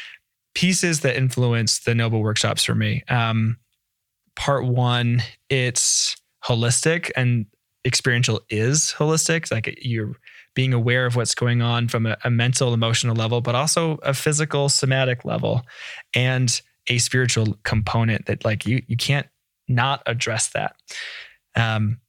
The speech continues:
and so to come and be able to do a, a week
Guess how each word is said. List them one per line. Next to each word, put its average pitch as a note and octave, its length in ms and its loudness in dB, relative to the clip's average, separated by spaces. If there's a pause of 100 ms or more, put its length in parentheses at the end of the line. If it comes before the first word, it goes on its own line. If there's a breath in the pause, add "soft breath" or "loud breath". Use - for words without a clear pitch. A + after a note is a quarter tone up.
(180)
and C3 80 2
so B2 120 0
to A2+ 80 0
come C3+ 640 2 (240)
and B2+ 120 2
be A#2+ 140 2
able A#2 160 2
to B2+ 140 0
do A2 420 2
a, A2 400 0 (500)
a A2+ 80 0
week B2+ 640 -2